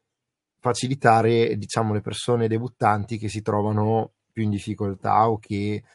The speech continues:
stanno venendo schiacciate magari da, da qualcun altro, eh, quindi era, era quello che, che intendevo in particolare,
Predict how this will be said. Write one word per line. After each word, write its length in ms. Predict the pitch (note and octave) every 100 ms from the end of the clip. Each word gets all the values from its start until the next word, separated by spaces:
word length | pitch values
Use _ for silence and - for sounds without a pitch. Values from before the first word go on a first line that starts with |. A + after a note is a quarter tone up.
| _
stanno 260 | - G#2+ G#2+
venendo 280 | A2 A2
schiacciate 580 | G#2+ - G#2+ - G#2 G#2+
magari 320 | G#2 G2+ G#2
da, 180 | G2 G2+ -
da 100 | G#2
qualcun 360 | G#2+ - A2
altro, 600 | G#2+ G#2 G2 G#2 G#2+ A2 - - _ _
eh, 180 | G#2+ G2+
quindi 400 | - A2+ A2+ A2
era, 420 | A#2 G#2+ G#2+ G#2+
era 220 | - A2 G#2+ _ _
quello 340 | - A2 G#2 G2+
che, 800 | G#2 G2+ G2+ G2 F#2 F#2+ - - _ _ _ -
che 100 | A#2
intendevo 880 | G#2+ A2+ G#2+ G#2+ G#2+ G2+ G#2 G#2 G#2
in 120 | G2
particolare, 1000 | G2+ G#2 - - A2 G#2 G2 G2+ G2 G2